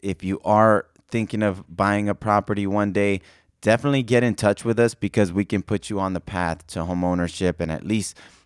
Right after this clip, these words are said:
put you in touch with the right people so that you know what you need to do in order to get prepared to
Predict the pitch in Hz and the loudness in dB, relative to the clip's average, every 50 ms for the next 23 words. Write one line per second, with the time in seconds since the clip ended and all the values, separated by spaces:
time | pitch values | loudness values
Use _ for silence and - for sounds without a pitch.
0 | _ _ 123 120 - - 120 107 95 90 - 110 101 - - 95 85 - 90 87 | _ _ -2 -2 0 -2 -2 -2 -2 0 2 0 0 0 0 -6 -4 -2 0 2
1 | 92 90 80 - - 95 90 - - 87 85 80 - 90 73 87 62 69 90 87 | 2 2 0 -2 -4 -6 -6 -4 -4 -6 -6 -4 -4 -2 -2 -2 -2 -2 -6 -6
2 | 90 95 95 87 85 82 87 95 104 73 76 107 104 101 104 101 - - 101 87 | -2 0 0 0 0 -2 0 -2 -2 -2 -2 -4 -4 -2 -2 -4 -4 -6 -8 -8
3 | 85 92 101 95 90 87 82 - - - _ _ _ - 95 92 90 87 85 85 | -2 0 2 2 2 0 -2 -6 -12 -20 _ _ _ -6 -2 0 2 2 2 0
4 | 82 - 92 82 92 85 - - 90 78 - 95 90 85 78 76 71 - - 90 | -2 -4 -4 -2 -2 -2 -2 -2 -4 -4 -2 -2 0 0 0 0 -4 -6 -6 -4
5 | 87 82 80 80 78 - | -2 -2 -2 -4 -4 -8